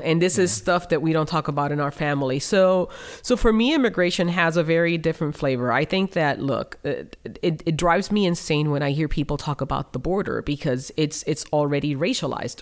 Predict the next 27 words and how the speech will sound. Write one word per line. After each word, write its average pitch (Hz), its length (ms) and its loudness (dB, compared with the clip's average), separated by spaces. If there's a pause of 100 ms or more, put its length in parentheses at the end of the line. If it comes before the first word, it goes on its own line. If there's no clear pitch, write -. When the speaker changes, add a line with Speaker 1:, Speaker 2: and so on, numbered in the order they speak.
Speaker 1:
right? 135 260 -2 (460)
Last 143 300 2
I 151 140 4
checked, - 280 -2
there's 143 160 0
two - 180 -2
borders 127 380 -2
to - 100 -6
this 123 160 -4
country. 120 420 -6 (1120)
But 151 80 2
why 139 240 0
is 196 120 0
it 214 80 0
that 208 140 0
we 214 80 0
talk 208 220 0
about 208 420 -2
the 170 100 6
wall 165 500 0
and 143 300 2
the 151 160 4
border 170 600 2
in 139 200 2
just 165 220 0
one 165 220 2
place? - 420 -2